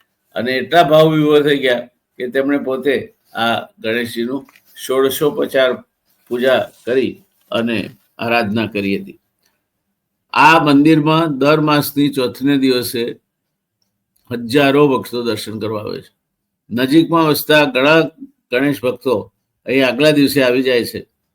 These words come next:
દાદાના દર્શન કરી ધન્ય બને છે. મોટા મોટા સફેદ આરસ પથ્થરના બનાવેલા મંદિરમાં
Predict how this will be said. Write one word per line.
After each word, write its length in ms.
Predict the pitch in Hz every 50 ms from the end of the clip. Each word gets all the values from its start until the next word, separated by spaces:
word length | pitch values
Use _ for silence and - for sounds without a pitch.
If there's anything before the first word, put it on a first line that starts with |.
| _ - _ _ _ _
દાદાના 420 | - 123 123 120 135 143 147 147 143
દર્શન 380 | 139 131 123 - - 139 135
કરી 220 | 131 135 131 127 120
ધન્ય 300 | 104 110 110 120 131 127
બને 260 | 127 123 117 113 110
છે. 240 | 110 - 104 92 - _ _ _ _ _ _ _ _ _ _ _ _ _ _ _ -
મોટા 320 | 117 123 120 156 160 165
મોટા 280 | 160 160 143 147 165 160
સફેદ 600 | - - 139 131 - 160 160 165 160 160 160 - _ _ _ _ _ _ _ _ -
આરસ 420 | 107 127 135 156 160 156 - -
પથ્થરના 420 | 147 147 - - - 143 139 147
બનાવેલા 440 | 147 139 135 131 139 139 139 135 131
મંદિરમાં 540 | 131 131 123 123 131 147 143 127 117 110 110